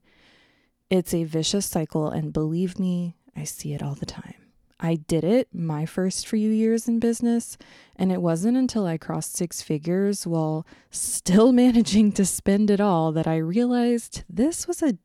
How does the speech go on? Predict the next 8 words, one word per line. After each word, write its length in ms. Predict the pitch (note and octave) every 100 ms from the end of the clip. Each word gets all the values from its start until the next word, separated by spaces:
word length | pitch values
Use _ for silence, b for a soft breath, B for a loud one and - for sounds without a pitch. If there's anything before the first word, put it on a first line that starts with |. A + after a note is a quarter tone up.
| _
deeper 460 | - E3+ E3 E3+ E3+
issue 520 | - D#3 - G#3+ A3+ A3+
beyond 720 | F3 D#3 C#3+ C#3+ D3+ E3 - B B B
my 200 | - E3
ability 640 | D3+ C#3+ D3 D3+ D3+ D3 D3
to 500 | - D3 C#3+ C#3+ D3 b b b b
receive. 880 | - D3+ C#3 - A#3 A#3 D#3 F3+ - B B B B B
And 220 | G3 F#3+